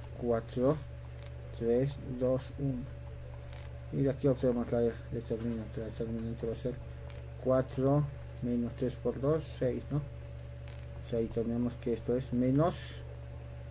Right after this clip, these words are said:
dos, ¿no? Por tanto, la determinante es distinto de cero. Si es distinto de cero, ¿qué hay que hacer?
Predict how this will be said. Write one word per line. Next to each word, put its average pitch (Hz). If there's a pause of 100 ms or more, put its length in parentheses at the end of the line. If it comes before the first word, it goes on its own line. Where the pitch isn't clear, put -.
(140)
dos, 117
¿no? 143 (840)
Por 117
tanto, 123
la 120
determinante 120
es 120
distinto 127
de 120
cero. 139 (880)
Si 143
es 147
distinto 143
de 127
cero, 120
¿qué -
hay 113
que 127
hacer? 156